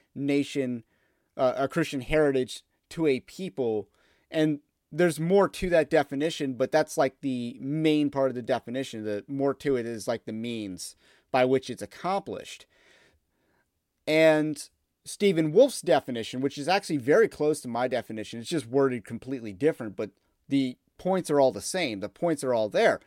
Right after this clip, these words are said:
So we're all painting a di-, the same picture, uh, from different perspectives. We're, we're noticing the same thing. Now, Stephen Wolf is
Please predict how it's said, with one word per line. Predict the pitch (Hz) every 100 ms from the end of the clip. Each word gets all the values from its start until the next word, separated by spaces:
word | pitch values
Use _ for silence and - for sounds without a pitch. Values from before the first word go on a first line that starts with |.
| _ _
So | - 165
we're | 180
all | 269 294 233 _ _
painting | 185 226 226 196
a | 156
di-, | 135 214 -
the | 151
same | 147 208 208 185
picture, | - 226 - 107 87 - _ _ _ _ _ _ _ -
uh, | 123 117
from | - 139
different | 131 196 190 165
perspectives. | 135 - - 214 - 131 -
We're, | 123 147 151 156 _
we're | 151
noticing | 170 226 262 - 185
the | 147
same | - 156 127
thing. | - 202 113 - _ _ _
Now, | - 147
Stephen | 131 - 220 180
Wolf | 156 185 196
is | 147 123